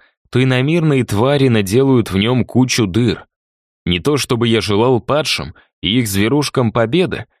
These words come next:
просто пытался найти плюсы конкретно для себя во всех возможных вариантах развития событий.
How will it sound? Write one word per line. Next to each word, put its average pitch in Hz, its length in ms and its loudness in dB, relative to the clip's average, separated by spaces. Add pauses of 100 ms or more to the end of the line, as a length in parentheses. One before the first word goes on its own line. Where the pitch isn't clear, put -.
(260)
просто 170 540 0
пытался 143 600 -2
найти 127 380 0
плюсы 151 460 0
конкретно 131 640 0
для 117 180 0
себя 113 460 0
во 95 140 2
всех 123 340 -2
возможных 107 640 0
вариантах 113 540 -2
развития 107 540 0
событий. 107 680 -2